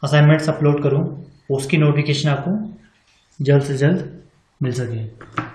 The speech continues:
और कमेंट सेक्शन में आपने मुझे बताना है कि मेरी असाइनमेंट आपको कैसी लगी, कोई भी सजेशन हो वीडियो इम्प्रूवमेंट से रिलेटेड, असाइनमेंट इम्प्रूवमेंट से रिलेटेड, तो भी आपने ज़रूर बताना है। और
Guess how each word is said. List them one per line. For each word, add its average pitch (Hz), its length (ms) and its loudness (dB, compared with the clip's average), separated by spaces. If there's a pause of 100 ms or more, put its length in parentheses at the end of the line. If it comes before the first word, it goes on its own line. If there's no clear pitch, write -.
(680)
और 123 280 -8
कमेंट 151 260 4
सेक्शन 170 240 -2
में 165 80 4
आपने 165 120 2
मुझे 156 200 4
बताना 147 280 4
है 151 80 4
कि 151 120 2
मेरी 147 180 4
असाइनमेंट 147 340 4
आपको 143 200 0
कैसी 143 240 -2
लगी, 143 220 2 (1000)
कोई 143 120 6
भी 165 100 6
सजेशन 151 400 4
हो 160 300 2
वीडियो 147 300 4
इम्प्रूवमेंट 143 400 2
से 151 100 2
रिलेटेड, 143 560 0 (380)
असाइनमेंट 147 440 2
इम्प्रूवमेंट 147 440 2
से 147 100 0
रिलेटेड, 139 440 -2 (800)
तो 139 80 -4
भी 135 120 0
आपने 139 200 4
ज़रूर 139 200 2
बताना 139 240 4
है। - 360 0 (800)
और 131 300 -2